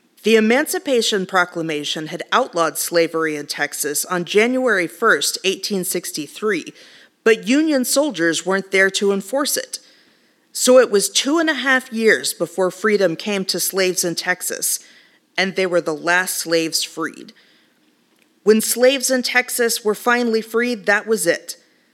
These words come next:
That was the end of the institution of slavery in the United States. June nineteenth, or Juneteenth as it is called, has been a day of celebration in parts of the U S since then.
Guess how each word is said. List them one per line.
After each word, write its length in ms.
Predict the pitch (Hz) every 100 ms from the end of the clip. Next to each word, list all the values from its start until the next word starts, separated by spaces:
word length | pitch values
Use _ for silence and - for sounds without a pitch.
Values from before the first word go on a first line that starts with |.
| _ _ _
That 360 | 147 147 220 254
was 160 | 254
the 180 | 233 -
end 240 | 214 220 202
of 140 | 156
the 120 | 170 -
institution 720 | 208 - 220 - 196 180 202
of 100 | 170
slavery 560 | - 185 185 180 185 175
in 120 | 156
the 80 | 160
United 500 | 160 165 165 160 160
States. 680 | - 123 76 - - - _ _ _ _ _ _ _ _ _ -
June 300 | - 302 320
nineteenth, 800 | 277 294 - 240 185 196 - - _ _ _ _ _
or 140 | 196 202
Juneteenth 760 | - 226 226 214 277 208 160 -
as 160 | 170 165
it 80 |
is 160 | 165 156
called, 420 | - 165 143 165 - _ _ _ _ _ _ -
has 260 | 220 185
been 260 | 156 247 302
a 80 | 311
day 280 | 247 226
of 100 | 202
celebration 800 | - 226 220 214 190 190 180 202
in 100 | 175
parts 400 | 165 - 190 190
of 100 | 190
the 80 | 170
U 280 | 160 175 165
S 140 | 160
since 380 | - - 156 -
then. 320 | - - -